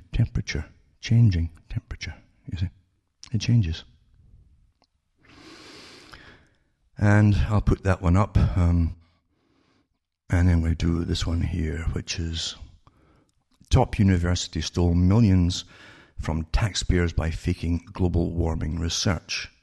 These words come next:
Uh, see, all these professors who are on board with all this are lining their pockets and their careers, actually, 'cause they live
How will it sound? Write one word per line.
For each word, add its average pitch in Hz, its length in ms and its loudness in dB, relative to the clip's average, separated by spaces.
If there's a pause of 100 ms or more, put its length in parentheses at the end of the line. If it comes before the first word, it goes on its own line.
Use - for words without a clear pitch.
(1080)
Uh, - 280 -8
see, - 140 -4
all 131 120 0
these 98 220 0 (560)
professors 98 500 -2
who 82 140 -4
are 95 260 -6
on 90 220 4
board 98 260 2
with 85 120 2
all 78 180 -4
this 85 260 -4
are - 300 -6 (420)
lining 98 240 4
their 76 100 -2
pockets - 540 -4
and 80 140 -8
their 69 80 -12
careers, 95 480 0
actually, 80 400 -6 (260)
'cause 95 140 0
they 113 100 4
live 110 340 2